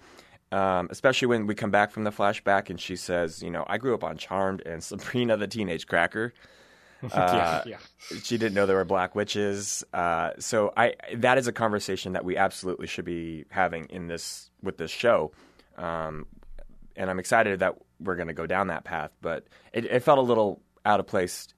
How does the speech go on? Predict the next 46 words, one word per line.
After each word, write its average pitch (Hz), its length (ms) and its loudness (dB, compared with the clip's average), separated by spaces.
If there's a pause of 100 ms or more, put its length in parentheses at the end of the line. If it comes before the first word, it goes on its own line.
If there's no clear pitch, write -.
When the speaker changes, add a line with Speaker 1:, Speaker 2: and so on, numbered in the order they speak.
Speaker 1:
just 160 260 4
in 123 80 0
this 98 180 -2
episode. 82 400 -6
I 123 100 6
liked 196 280 4
it. 87 220 -2
I, 107 220 0
I 110 40 0
did. 107 240 2
It 85 80 -2
just, - 320 -8 (240)
it, 95 260 -2
it, - 240 -8
we 104 220 -8
kind 117 180 -2
of 95 60 -6
visit 123 300 0
it 127 100 2
and 98 140 0
then 95 100 0
we 95 120 -2
don't 92 260 -2 (400)
do 101 160 -2
anything 90 320 -4
with 85 180 -4
it - 180 -6
for 80 360 -2 (440)
the 95 80 -6
rest 82 240 -4
of - 60 -20
the, 67 140 -12
the 92 100 -6
remainder 85 260 -4
of 82 60 -4
the - 120 -8
episode. 73 400 -8 (220)
But 135 100 4
the 143 60 8
racial 147 480 4 (200)
connotations 107 680 2
and, 92 160 -6
and 98 140 -2
the 95 60 0
conversation 92 680 -2
of, 80 280 -2